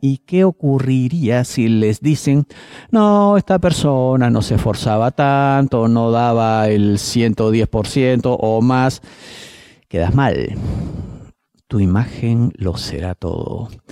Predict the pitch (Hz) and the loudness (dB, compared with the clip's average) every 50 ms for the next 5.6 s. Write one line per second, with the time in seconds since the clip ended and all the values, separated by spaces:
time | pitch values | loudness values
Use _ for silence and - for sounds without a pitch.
0 | - _ - - - - _ _ - - - 160 147 - 143 127 123 120 120 120 | -20 _ -20 -20 -20 -20 _ _ -6 -2 0 0 0 0 0 0 2 2 2 0
1 | 113 107 - 113 110 107 101 110 113 107 110 104 113 113 113 117 - _ - 110 | 0 0 0 0 2 2 2 2 2 2 0 0 0 0 0 -2 -4 _ -2 -2
2 | 107 104 - _ - 110 107 107 - - - - 123 117 123 127 127 127 127 123 | -2 -2 -2 _ -2 0 0 -2 -2 -4 -4 -2 0 0 2 2 2 2 0 -2
3 | - 113 110 - 123 113 107 101 110 - - 104 101 - - 135 123 113 107 101 | -2 -6 -6 -2 -2 -2 0 -2 -2 -2 -2 -2 -4 -2 -2 -2 0 0 0 -2
4 | 98 - - - - - 101 85 90 104 120 123 - 117 110 113 107 104 - 107 | -2 -6 -12 -14 -10 -8 -4 -2 0 0 0 0 0 0 0 2 0 0 -2 -2
5 | 95 90 - - - - - - - 104 110 | -4 -4 -8 -8 -10 -10 -10 -10 -10 -12 -12